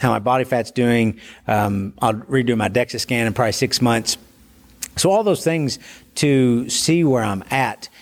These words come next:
and see how my progress is going. So to do that, I bought,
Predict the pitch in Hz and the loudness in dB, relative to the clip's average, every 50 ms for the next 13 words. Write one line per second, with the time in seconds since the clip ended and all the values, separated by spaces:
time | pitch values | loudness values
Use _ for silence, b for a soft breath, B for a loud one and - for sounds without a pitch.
0 | B B B 113 107 - - 139 120 120 120 113 110 101 - - - 123 120 120 | B B B -4 -2 2 2 2 2 2 0 -2 -4 -4 -4 -4 0 0 0 2
1 | 110 117 113 101 - - 98 90 92 107 123 131 123 104 92 82 - B B B | 2 0 0 0 -2 -2 -4 -4 0 0 2 2 2 0 -2 -8 -12 B B B
2 | B B B B B - 160 156 143 143 - 151 139 131 160 220 320 320 214 131 | B B B B B 0 0 0 0 -2 -4 -8 -4 0 0 2 2 2 2 2
3 | 117 107 120 - - - B B B B - 113 123 113 139 139 135 131 131 - | 2 2 0 -2 -4 -8 B B B B -2 -2 0 0 2 0 0 0 -2 -6
4 | - | -12